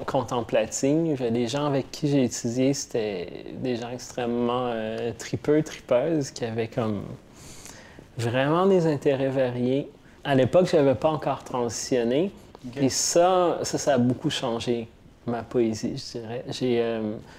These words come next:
Speaker 1: en temps de phys-, dans, quand j'étudiais en physique, j'écrivais. Puis à un moment donné, j'ai eu un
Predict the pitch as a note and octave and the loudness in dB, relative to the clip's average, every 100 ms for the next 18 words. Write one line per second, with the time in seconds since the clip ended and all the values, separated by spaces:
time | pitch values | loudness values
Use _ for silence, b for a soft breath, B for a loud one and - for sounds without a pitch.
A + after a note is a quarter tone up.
0 | B B B B B B - - B2+ A2 | B B B B B B -10 -2 0 2
1 | C#3+ C3+ - C3 - C3+ C3 B2 B2 A#2+ | 2 2 2 2 2 2 2 4 2 0
2 | C#3 B2+ B2+ - C#3 C3+ - B2 C#3+ B2+ | -2 0 0 0 0 0 -2 2 2 2
3 | B2 - B2 C3 E3 D#3 B2+ B2 B2 C#3+ | 0 2 4 4 2 2 4 4 4 4
4 | D#3 C3+ C3 C3 A#2+ G#2+ | 4 4 4 4 2 0